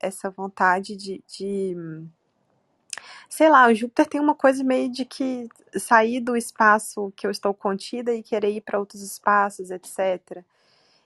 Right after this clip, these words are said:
Então, assim, se conscientize, conscientize as pessoas à sua volta ao <laughs> máximo,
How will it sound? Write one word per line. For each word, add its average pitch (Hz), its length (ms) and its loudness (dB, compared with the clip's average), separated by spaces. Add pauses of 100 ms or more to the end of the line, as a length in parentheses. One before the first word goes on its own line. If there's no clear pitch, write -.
(140)
Então, 202 360 -2
assim, 190 800 0
se 226 280 -2
conscientize, 202 1000 -2
conscientize 202 920 -2
as 202 140 -2
pessoas 190 440 -2
à 190 60 -6
sua 190 260 0
volta 185 360 2
ao 214 100 2
<laughs> - 220 2
máximo, 220 340 -4